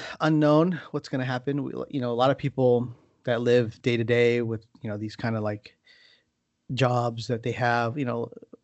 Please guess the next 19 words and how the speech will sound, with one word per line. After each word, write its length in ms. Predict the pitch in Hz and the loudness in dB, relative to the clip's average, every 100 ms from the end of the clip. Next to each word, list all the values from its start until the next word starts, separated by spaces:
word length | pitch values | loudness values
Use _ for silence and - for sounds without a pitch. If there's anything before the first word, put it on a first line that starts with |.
| _ _ | _ _
whatever, 320 | - 110 117 117 | -6 -6 -4 -6
like 180 | 107 | -2
restaurants, 720 | 131 131 151 139 135 117 - 139 | 0 2 4 6 4 2 -6 0
retail, 600 | 160 165 151 143 139 135 | 2 6 6 8 4 2
a 40 | |
lot 160 | 135 135 | 2 2
of 60 | 131 | 2
those, 180 | 131 | -2
a 40 | 135 | 2
lot 80 | 151 | 2
of 60 | |
those 120 | 160 135 | 2 0
are 40 | |
closed 400 | - 170 160 131 | 2 6 6 4
and 80 | 127 | -2
a 40 | |
lot 120 | 147 | 0
of 80 | 165 | 0
'em 160 | 139 | 0